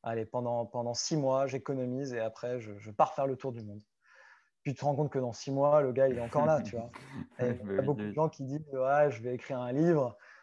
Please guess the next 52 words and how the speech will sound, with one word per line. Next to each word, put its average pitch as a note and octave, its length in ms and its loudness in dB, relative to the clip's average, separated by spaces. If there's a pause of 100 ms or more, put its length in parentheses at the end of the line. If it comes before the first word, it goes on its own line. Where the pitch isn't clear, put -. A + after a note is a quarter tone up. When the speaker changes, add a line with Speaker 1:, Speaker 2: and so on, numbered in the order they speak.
(320)
Speaker 1:
Euh, A2 400 -8 (160)
personne D3 420 0
ne C3+ 100 -2
le B2+ 60 -4
fait. D#3 600 2 (840)
Euh, G#2+ 300 -6
voilà, B2+ 200 4
moi, D3 120 4
j'ai C#3 120 0
eu C#3 40 0
la C3+ 100 4
chance C#3+ 240 0
d'avoir C#3 340 6
du A#2 140 -8
temps. C#3+ 400 -2 (220)
Euh, G#2+ 260 -10
c'est G#2 160 -12
surtout - 260 -16
ça. C3 200 2
Je, A2+ 120 -8 (120)
je, A#2 260 -10
je, A2 180 -12
je A#2 120 -10
me B2 100 -4
suis C3+ 200 -4
dit, « C#3+ 200 -4
J'ai E3+ 120 4
du D#3+ 180 2
temps C#3 300 -2
actuellement. A#2+ 640 -4 (580)
Voilà, A2 180 0
je G2+ 100 -8
suis A#2+ 100 -10
pas D#3+ 140 4
contraint. C3+ 540 -6 (520)
Euh, G#2+ 260 -6
voilà, G#2+ 260 -2
j'ai, G#2+ 260 -10
j'ai, G#2 380 -12 (380)
j'ai A2+ 120 -8
pas C#3 160 4
d'enfants, C3+ 600 0
j'ai A#2 140 -10
pas, B2+ 460 2
voilà, A2+ 180 -2
j'ai A2 100 -10
pas C#3+ 140 -2
de C#3 80 -8
contraintes C3 560 -8
de A#2 100 -8
travail. A#2+ 680 0
Euh, G#2+ 280 -8